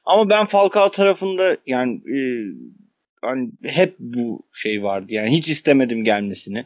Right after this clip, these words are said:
E, biliyordum zaten böyle bir şey ol-, ya, böyle bir şey en azından ilk sene değil de iki sene sonra sıkıntı yaşayacağımızı biliyordum. E, oldu da yani.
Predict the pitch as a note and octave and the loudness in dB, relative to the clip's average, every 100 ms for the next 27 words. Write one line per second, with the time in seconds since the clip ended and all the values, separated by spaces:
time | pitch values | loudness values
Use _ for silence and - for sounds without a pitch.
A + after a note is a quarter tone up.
0 | _ _ _ _ _ _ - G#2+ G#2 G#2 | _ _ _ _ _ _ -6 -4 -2 -4
1 | G#2+ C3 C3+ G#2+ G#2+ G2+ - G2 G2 G2 | 0 4 4 4 -2 -4 -6 -8 -6 -8
2 | F#2+ F#2 G2+ F#2 - _ - A2 G#2 G#2+ | -8 -10 -10 -10 -12 _ -10 -6 -6 -8
3 | A2+ _ - D3 F#3 F3+ E3 - G3+ - | -16 _ 2 4 6 4 0 2 4 4
4 | G3 G#3+ F#3+ G3+ G3 F#3+ - G3 G3+ A3 | 4 4 4 2 2 0 2 2 4 2
5 | G#3 F3+ G3+ - _ _ _ E3+ - G#3+ | 2 2 0 -2 _ _ _ -8 -6 0
6 | G#3 F#3 F3 F3+ F3 F3 F#3 F3 - - | 2 2 0 0 0 2 2 0 -8 -14
7 | - E3+ D#3 E3+ - C#3+ D3+ D3+ C#3+ A#2 | -8 -6 0 0 0 0 0 -2 -6 -6
8 | A#2+ C3+ G2+ - _ _ _ _ _ _ | 0 0 0 -8 _ _ _ _ _ _
9 | _ _ - - A2 G#2+ G#2+ G#2 G#2 A#2+ | _ _ -6 -2 0 0 -2 -4 -4 2
10 | D3 A#2 G#2 G#2+ G2 G2 - - | 4 2 -4 -8 -10 -12 -14 -14